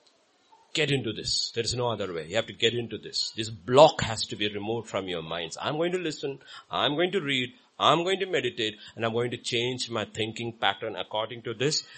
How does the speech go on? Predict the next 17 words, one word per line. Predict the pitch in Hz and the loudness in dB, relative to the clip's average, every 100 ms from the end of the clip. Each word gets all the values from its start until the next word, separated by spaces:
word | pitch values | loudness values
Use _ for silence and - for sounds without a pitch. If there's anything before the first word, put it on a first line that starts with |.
| - | -6
and | 98 95 | -2 2
I'm | 101 104 | 0 2
going | 104 104 | -2 -2
to | |
change | 104 110 104 104 | -4 -4 -2 -4
my | 104 | -6
confession | 101 101 95 113 - 98 | -6 -6 -4 -2 0 -2
also | 90 98 - 80 | -4 -4 -6 -10
according. | - 95 90 85 | -8 -6 -6 -6
That's | 127 - | -8 -4
all | 180 | -2
he | 202 | -2
told | 185 160 131 | -2 -2 0
Joshua. | 107 - 90 | -4 -4 -4
"Joshua, | 147 147 175 | -2 0 2
be | 147 | 2
bold. | 135 110 85 | 4 2 2